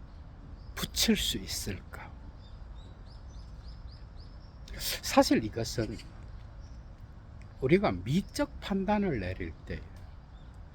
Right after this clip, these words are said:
거기에서 나타나는 공통 감각을 한번 생각해 보면 돼. 특히 칸트는 판단력 비판에서, 그죠?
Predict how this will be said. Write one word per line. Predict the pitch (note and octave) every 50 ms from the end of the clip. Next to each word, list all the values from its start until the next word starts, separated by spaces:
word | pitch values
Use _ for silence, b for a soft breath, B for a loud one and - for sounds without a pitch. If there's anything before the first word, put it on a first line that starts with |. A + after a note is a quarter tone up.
| - - - - - - - - - - - - - - - - - - - - - - - - - - - - - - - - - - - - - - - - - - - - - - - - - -
거기에서 | - F3+ A#3 A3+ C4+ B3+ G#3+ E3+ - - D#3
나타나는 | A2 G#2+ A2 B2+ - - - - B2 - G2 E2+ D#2+ D#2 E2+ F2 E2+ - - - - - -
공통 | - - C3+ E3+ G#3 - - - - C#4 C#4
감각을 | C4 - F#3+ C#3+ A#2+ A2+ G#2 - A2 A2 - G#2 F2+ -
한번 | E2 D#2+ D2 D#2+
생각해 | D#2+ - - - D3 B2+ A2 A2 - - - G#2+ F#2 -
보면 | - E2+ D#2 D2 - - - - - -
돼. | - - - B B B B B B B B B B B
특히 | - A#3 - G#3+ -
칸트는 | - - - C4 A#3+ - - G#3+ F3 C3 -
판단력 | - - B3+ B3+ A#3 C4 C4 C4 B3+ A#3 - - -
비판에서, | A#2 G#2+ - - - C#3+ C3 B2 F#2+ D#2+ E2 - - G#2 -
그죠? | - E2+ E2 - F2+ F#2+